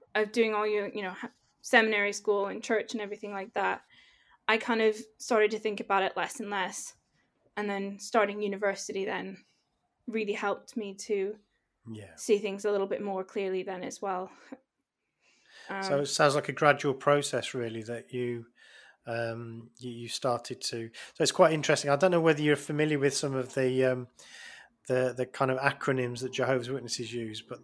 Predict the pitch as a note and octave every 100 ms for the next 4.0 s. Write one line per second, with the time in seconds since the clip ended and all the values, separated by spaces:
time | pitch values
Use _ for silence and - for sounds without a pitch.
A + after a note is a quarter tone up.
0 | _ C3+ B2+ C3 C3+ - D#3 D3+ C#3 C3+
1 | C3+ B2 C#3+ C3 C3 - D3 C#3+ D3 D#3
2 | E3+ C#3+ C#3 D3+ D3 C#3+ - E3+ E3+ C4
3 | C4 G3+ G3 G3 A3 - A3 C#3 C#3+